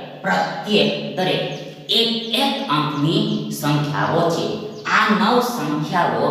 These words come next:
એક એક અંકની છે, એક એક અંકની છે.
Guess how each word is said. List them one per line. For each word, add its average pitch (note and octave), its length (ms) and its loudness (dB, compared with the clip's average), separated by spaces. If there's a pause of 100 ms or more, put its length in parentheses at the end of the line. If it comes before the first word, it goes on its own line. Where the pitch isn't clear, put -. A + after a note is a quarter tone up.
(440)
એક G3 200 0 (300)
એક - 280 0
અંકની C3+ 580 0
છે, - 180 -6 (400)
એક F#3 300 -2
એક C4 160 2 (160)
અંકની A#3 840 -2
છે. - 140 -6